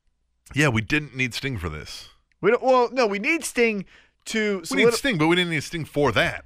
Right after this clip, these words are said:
Speaker 2: No, we need Sting to solidify a portfolio of who he's beat.
Speaker 1: Yes, but we don't need Sting to help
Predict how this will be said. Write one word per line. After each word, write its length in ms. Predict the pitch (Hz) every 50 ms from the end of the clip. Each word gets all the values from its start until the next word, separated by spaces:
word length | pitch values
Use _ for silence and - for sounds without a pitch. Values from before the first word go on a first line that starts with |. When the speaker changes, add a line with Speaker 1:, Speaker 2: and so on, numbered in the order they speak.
| - -
Speaker 2:
No, 120 | 202 220
we 120 | 214 233 240
need 180 | 285 311 269
Sting 300 | - - - 240 233 214
to 100 | 190 196
solidify 600 | 165 - 180 180 202 214 208 - 196 185 175 175 160
a 100 | 131 -
portfolio 760 | - 160 147 - - - 190 196 185 165 147 139 139 135 120
of 120 | 123 113
who 280 | - 180 196 196 185 165
he's 240 | 139 170 160 127 -
beat. 240 | _ - 160 127
Speaker 1:
Yes, 460 | 131 165 220 180 92 - - - - - - - - - - _ _ -
but 100 | 110 113
we 100 | 120 143
don't 200 | 151 147 131 123
need 220 | 127 127 117 98
Sting 240 | - - 135 135 120 104
to 40 |
help 260 | 98 113 104 95 -